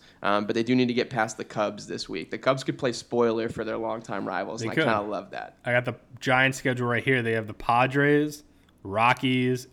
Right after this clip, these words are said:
Speaker 2: and then they finish off with the Dodgers.
Speaker 1: Yeah, the, the Rockies and the Padres don't seem to me like a particularly challenging matchup for them,
Speaker 2: Not
Speaker 1: so
Speaker 2: so
Speaker 1: they
Speaker 2: much.
Speaker 1: actually have a chance here to make a move. Um,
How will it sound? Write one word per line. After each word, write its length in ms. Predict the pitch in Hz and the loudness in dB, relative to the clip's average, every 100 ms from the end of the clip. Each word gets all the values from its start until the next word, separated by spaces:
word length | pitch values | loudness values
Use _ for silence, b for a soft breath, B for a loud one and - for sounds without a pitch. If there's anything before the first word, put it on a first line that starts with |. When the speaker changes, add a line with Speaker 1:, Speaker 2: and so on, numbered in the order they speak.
| - | -6
Speaker 2:
and 180 | 113 | -4
then 80 | 110 | -2
they 80 | 110 | -6
finish 300 | - 180 175 | 0 0 2
off 120 | 170 | 0
with 80 | - | 0
the 60 | 110 | -6
Dodgers. 720 | 90 113 135 110 92 90 - | -4 2 2 0 -8 -12 -4
Speaker 1:
Yeah, 320 | 123 113 85 - | 0 2 2 0
the, 260 | 131 131 127 | -2 -2 0
the 120 | 139 | 0
Rockies 460 | 139 160 185 220 | 4 4 4 -4
and 100 | 202 | 0
the 40 | 151 | -2
Padres 640 | - 131 143 147 190 190 | 0 2 2 0 -4 -2
don't 240 | 131 131 139 | -2 -2 -2
seem 380 | - 147 147 139 | -2 0 0 -4
to 120 | 131 | -4
me 220 | 131 139 | -2 0
like 240 | 127 117 | -2 -4
a 160 | 120 113 | -6 -8
particularly 760 | 113 120 113 123 127 123 117 | -6 -8 -4 -6 -4 -4 -4
challenging 560 | 113 - 107 110 110 110 | -6 -6 -2 -2 -4 -6
matchup 520 | 107 110 117 160 156 | -4 -4 -4 -4 -4
for 80 | - | -6
them, 300 | 170 185 202 | -4 -4 -4
Speaker 2:
Not 160 | 202 208 | -4 -2
Speaker 1:
so 60 | 123 | -2
Speaker 2:
so 80 | 117 | -2
Speaker 1:
they 60 | |
Speaker 2:
much. 100 | 127 | 0
Speaker 1:
actually 360 | 139 139 - 147 | 2 0 -2 -4
have 140 | 131 117 | -4 -4
a 40 | |
chance 420 | 113 - 117 110 | -8 -6 -4 -4
here 160 | 120 113 | -6 -6
to 100 | 110 | -6
make 200 | 113 110 | -8 -6
a 40 | 110 | -8
move. 400 | 110 104 113 - b b b b b - | -8 -8 -10 -14 b b b b b -6
Um, 500 | 101 98 98 101 | -2 0 -2 -4